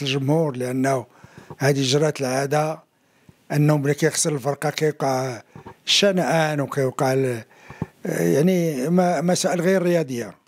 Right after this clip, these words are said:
لا، هو بالنسبة لي كانت، كانت المباراة غادي عادية.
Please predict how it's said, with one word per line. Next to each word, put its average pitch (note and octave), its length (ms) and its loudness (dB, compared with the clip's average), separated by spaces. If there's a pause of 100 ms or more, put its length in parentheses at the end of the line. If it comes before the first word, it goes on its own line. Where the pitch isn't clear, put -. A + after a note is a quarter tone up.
(200)
لا، G#3 520 0
هو F#3 540 0 (340)
بالنسبة E3+ 500 0
لي E3 60 -2
كانت، F3+ 340 -2 (160)
كانت E3+ 200 -2
المباراة E3+ 300 2
غادي D#3 240 -2
عادية. D#3+ 460 -2